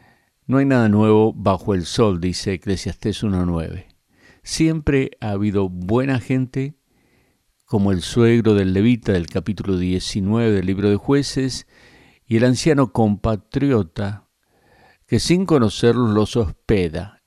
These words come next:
y no les cobra el occupancy tax.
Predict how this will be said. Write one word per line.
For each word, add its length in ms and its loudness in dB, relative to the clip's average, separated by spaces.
y 120 -4
no 100 -4
les 160 -2
cobra 580 -2
el 400 -4
occupancy 840 -6
tax. 720 -12